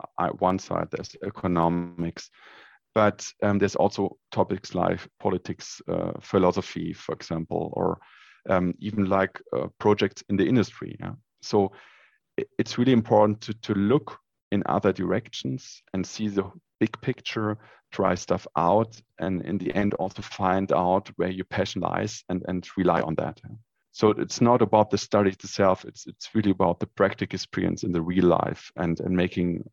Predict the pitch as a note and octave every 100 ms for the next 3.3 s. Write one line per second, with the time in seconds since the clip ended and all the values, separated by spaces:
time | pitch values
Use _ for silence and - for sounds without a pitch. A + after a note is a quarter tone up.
0 | - _ - F2+ F2+ - D#2 F2+ E2+ E2
1 | - - F2+ - _ _ _ _ _ _
2 | _ F#2+ - - E2+ - E2+ E2 - F2+
3 | - - -